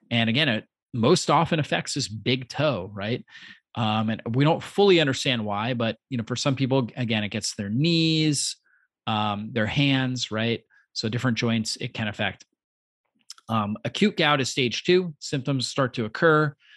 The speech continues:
causing a painful gout attack. And then stage three i-, is what we call inter-, intercritical gout, where, where you have periods of remission between gout attacks. So a lot of times people will have weeks without it,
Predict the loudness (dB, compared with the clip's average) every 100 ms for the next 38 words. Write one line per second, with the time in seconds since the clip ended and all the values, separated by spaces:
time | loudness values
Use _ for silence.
0 | _ -2 -2 -2 -4 -2 -2 -2 -4 0
1 | 2 2 2 2 2 0 -4 -6 -6 -4
2 | -4 -4 0 4 4 4 2 -6 -20 _
3 | _ -14 -12 -4 -2 -2 -4 0 2 2
4 | 0 -4 _ _ _ _ _ _ -2 2
5 | 4 4 2 0 -2 0 0 2 0 2
6 | 2 2 2 2 0 -2 -6 -2 0 0
7 | 0 2 4 2 0 -2 -2 -2 0 -2
8 | -4 -4 0 2 0 -2 -6 -6 -2 0
9 | 2 0 -2 -4 -2 -2 0 -2 0 -2
10 | -2 -8 -2 2 4 2 0